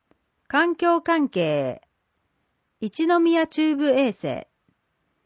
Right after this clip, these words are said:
消防関係へ、早川松江さん、匿名の方一件。教育関係、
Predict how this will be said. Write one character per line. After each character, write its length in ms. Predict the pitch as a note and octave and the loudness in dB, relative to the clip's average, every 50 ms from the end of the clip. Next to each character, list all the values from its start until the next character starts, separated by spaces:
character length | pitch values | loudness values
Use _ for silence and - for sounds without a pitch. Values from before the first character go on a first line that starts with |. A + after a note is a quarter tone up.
| _ _ _ _ _ _ _ _ _ _ | _ _ _ _ _ _ _ _ _ _
消 320 | - - - D4+ E4+ F4 D#4+ | -10 -2 0 2 4 4 4
防 260 | E4+ F4 E4+ E4+ E4+ | 4 2 2 2 2
関 240 | - E4 E4 D4+ C4 | 0 0 0 0 -2
係 140 | - F#3+ F3+ | -2 -2 -2
へ、 400 | E3 D3 C#3+ C#3 C3+ C3 - - _ _ _ _ _ _ _ _ _ _ _ _ _ _ _ _ _ _ | -2 -2 -2 -4 -6 -10 -12 -16 _ _ _ _ _ _ _ _ _ _ _ _ _ _ _ _ _ _
早 300 | - - A#3 C4+ D#4 E4+ | -6 -4 0 0 0 0
川 320 | E4+ - D#4 B3 G3+ F3 E3 | 0 0 0 2 2 0 -2
松 300 | E3+ E3+ - - - A3 | -4 -6 -6 -6 -4 -2
江 140 | G#3+ G#3 | -2 -2
さ 220 | F#3+ - G3 F3+ E3+ | -2 -4 -4 -4 -4
ん、 180 | E3+ E3+ - - _ _ _ _ _ _ _ _ _ _ _ _ - | -4 -6 -10 -14 _ _ _ _ _ _ _ _ _ _ _ _ -10
匿 280 | A#3+ A#3 - - E4+ | -10 -6 -2 0 2
名 220 | E4+ E4+ E4 E4 D#4+ | 4 4 4 4 4
の 140 | D#4 D#4 | 2 2
方 420 | D4+ - C#4+ C#4 - C4 B3 - - - | 0 -2 -4 -2 0 -2 -2 -2 -2 -4
一 140 | B3 B3+ - _ - | -4 -4 -6 _ -6
件。 320 | - F3+ D#3 C3+ - F#3 _ _ _ _ _ _ _ _ _ _ _ _ _ _ _ _ _ _ _ _ _ _ _ _ _ _ _ _ _ _ _ _ _ _ _ _ _ _ | -4 -4 -4 -4 -8 -12 _ _ _ _ _ _ _ _ _ _ _ _ _ _ _ _ _ _ _ _ _ _ _ _ _ _ _ _ _ _ _ _ _ _ _ _ _ _
教 280 | - D4+ E4 F4 F4+ F4+ | -2 0 2 2 2 2
育 240 | E4+ - - - - | 0 -4 -6 -6 -2
関 240 | E4+ E4+ D#4+ C#4+ | 0 0 2 0
係、 580 | - - G#3 F3+ E3 D3+ C#3+ C#3+ C#3 C3 - | -2 -2 -2 -2 -2 -2 -2 -4 -6 -8 -12